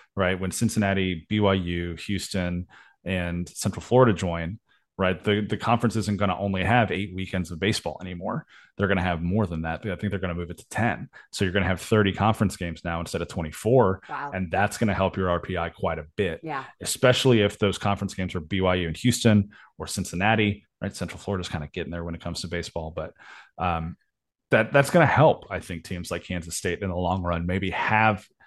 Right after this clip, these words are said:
Speaker 1: more of an opportunity to get an at-large bid when they finish, you know, second in
Speaker 2: For
Speaker 1: the
Speaker 2: sure.
Speaker 1: regular season in the conference, and then they make it to the, to the semifinals.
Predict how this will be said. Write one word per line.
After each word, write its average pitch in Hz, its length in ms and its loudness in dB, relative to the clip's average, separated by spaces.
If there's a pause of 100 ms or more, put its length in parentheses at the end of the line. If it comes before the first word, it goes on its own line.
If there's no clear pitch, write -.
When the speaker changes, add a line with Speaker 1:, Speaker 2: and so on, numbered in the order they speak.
(240)
Speaker 1:
more 95 180 2
of 87 80 -2
an 92 80 0
opportunity 90 520 -2
to 90 120 -2
get 87 220 -2
an 85 120 -4
at-large 90 480 -4
bid 87 200 -4
when 90 120 -4
they 85 80 -4
finish, 87 520 -4 (520)
you 104 60 -2
know, 85 160 -4
second 117 480 4
in 110 60 0
Speaker 2:
For 107 40 0
Speaker 1:
the 98 60 0
Speaker 2:
sure. 98 80 -2
Speaker 1:
regular 95 280 0
season 98 320 -4
in 92 120 -4
the 92 80 -6
conference, 87 480 -8
and 95 100 -2
then 90 120 0
they 90 80 -2
make 87 360 -2
it - 100 -6
to 92 120 -10
the, 85 280 -8
to 104 140 -2
the 85 80 -4
semifinals. 85 760 -6